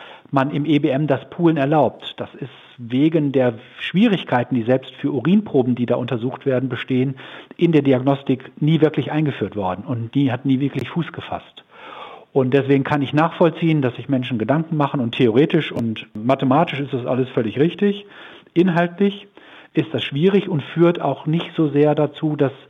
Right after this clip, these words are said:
dann weniger Aufwand da ist. Denn die, für die Mitarbeiterinnen und Mitarbeitern ist das wen-, die wesentlich komplizierter, die Proben dann zusammenzufassen in Fünferpools und dergleichen mehr. Und es ist überhaupt nur sinnvoll,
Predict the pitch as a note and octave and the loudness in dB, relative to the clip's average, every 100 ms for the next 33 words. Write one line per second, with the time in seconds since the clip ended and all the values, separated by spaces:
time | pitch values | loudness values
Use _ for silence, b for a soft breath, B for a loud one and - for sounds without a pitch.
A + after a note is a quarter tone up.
0 | B B B - C#3 C3 C#3 C3+ B2 F#3+ | B B B -2 0 2 2 2 2 0
1 | G3 C#3+ A#2 F#2+ F#2 F2+ - - _ _ | 0 0 -2 -4 -4 -8 -16 -20 _ _
2 | _ _ _ _ - G#2 A2 G#2+ A2+ A#2+ | _ _ _ _ -12 -10 -10 -10 -4 0
3 | F#3+ G#3 D#3+ C#3+ B2 A#2 D#3 D#3 C#3 C#3+ | 2 4 4 2 0 0 0 0 2 0
4 | C#3+ C#3 B2+ - A2+ C3+ D3+ C#3+ A#2 D#3 | 0 -4 -8 -10 -4 -2 -2 -2 2 2
5 | E3+ C3+ - B2 B2 - - C#3+ D#3 E3 | 2 -4 -4 -4 -4 -6 -2 0 2 0
6 | E3 E3 B B B B A#2+ A#2+ - D3 | 0 -4 B B B B -2 -2 0 4
7 | D#3 D#3 C#3 A#2+ A#2+ A2 C#3 E3 D#3+ - | 4 4 2 0 0 0 2 2 -2 -2
8 | C#3+ - A2+ - E3+ F3 E3 - E3+ E3+ | -2 -2 -6 0 2 2 0 2 2 2
9 | B2 A#2 A2+ A2 - A2+ A2+ C#3+ F#3 F#3 | -2 -2 -2 -4 -4 -2 -2 -2 -4 -8
10 | B B B B E3+ F3+ D#3+ E3 - - | B B B B 2 4 2 -2 -6 -16
11 | _ _ _ _ _ C#3+ C#3 - - D#3 | _ _ _ _ _ -2 0 0 -2 2
12 | C#3 C3 D3 A2+ C3+ F#3 G3 F#3+ G3+ A#3+ | 4 2 -2 2 4 4 4 4 4 4